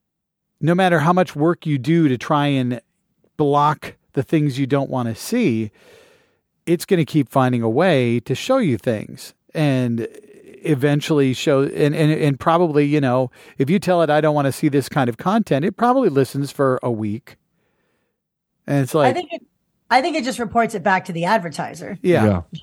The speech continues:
Speaker 2: Genuinely, I think that's all it does, is I think that advertiser can probably then see things like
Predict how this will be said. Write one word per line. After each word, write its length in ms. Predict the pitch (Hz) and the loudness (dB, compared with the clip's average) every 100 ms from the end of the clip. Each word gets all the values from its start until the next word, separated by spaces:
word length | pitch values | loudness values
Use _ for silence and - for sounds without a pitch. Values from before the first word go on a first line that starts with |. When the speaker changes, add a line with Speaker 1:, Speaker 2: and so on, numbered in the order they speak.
| - | -4
Speaker 2:
Genuinely, 320 | 269 247 220 | -2 0 -2
I 60 | 208 | -2
think 160 | 254 226 | 0 -2
that's 180 | 214 | 0
all 140 | 214 190 | -2 -2
it 120 | 185 | -4
does, 360 | 190 165 170 202 | -6 -6 -8 -6
is 160 | 202 | -2
I 80 | 226 | 0
think 180 | 254 226 | 0 0
that 160 | 247 - | 0 2
advertiser 680 | 226 247 254 233 220 196 214 | 2 2 -2 0 0 0 -6
can 180 | 214 | -6
probably 380 | - 208 190 196 | -4 -4 -2 -2
then 240 | 190 190 185 | -2 -2 -4
see 220 | 214 202 | -4 -4
things 340 | 208 196 165 | -2 -4 -2
like 320 | 190 175 - | -2 -4 -10